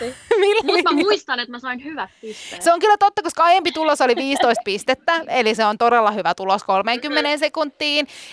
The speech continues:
Speaker 1: Ja katsotaan, että mennäänkö totuudella vai valheella tänään vai kuinka oikein käy, mutta tosiaan kolmekymmentä sekkaa aikaa. Mä esitän kysymyksiä, vastaat mahdollisimman moneen, pisteet määräytyy
Speaker 2: Joo.
Speaker 1: sen mukaan, kuinka monta kysymystä ehditään käymään läpi. Oot sä valmiina?
Speaker 2: Yes. Joo.
Speaker 1: Valmiina ollaan,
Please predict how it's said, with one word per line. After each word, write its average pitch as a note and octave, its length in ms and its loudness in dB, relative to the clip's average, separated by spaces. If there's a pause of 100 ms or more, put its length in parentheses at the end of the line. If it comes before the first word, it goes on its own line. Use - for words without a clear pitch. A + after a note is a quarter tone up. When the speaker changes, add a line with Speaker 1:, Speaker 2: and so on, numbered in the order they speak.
Speaker 1:
Ja A#3+ 120 -8
katsotaan, A#3+ 440 2
että A3 220 0
mennäänkö A3+ 360 -2
totuudella A3 520 0
vai F#3 160 2
valheella A3 400 2
tänään G#3+ 320 0
vai F3+ 120 -4
kuinka C4 280 0
oikein G3+ 280 -2
käy, C4+ 200 0
mutta D#4+ 220 0
tosiaan C#4 340 -2
kolmekymmentä G#4+ 440 0
sekkaa C4 280 2
aikaa. C4 440 4
Mä B3 120 -2
esitän B3 280 0
kysymyksiä, A3 600 -4
vastaat A#3 320 0
mahdollisimman G#3 500 -2
moneen, F#3+ 500 0
pisteet G#3+ 300 -4
määräytyy F#3+ 400 0
Speaker 2:
Joo. F#3 40 -6
Speaker 1:
sen F#3+ 180 -4
mukaan, F#3+ 480 0
kuinka A3+ 260 -6
monta F#3 220 -8
kysymystä - 440 -14
ehditään F3+ 360 -12
käymään E3 380 -6
läpi. - 220 -10 (220)
Oot D#4 160 2
sä B3 80 -6
valmiina? F#3 340 0
Speaker 2:
Yes. - 280 -18 (320)
Joo. A3 180 4 (500)
Speaker 1:
Valmiina D#4+ 280 2
ollaan, D#4 420 4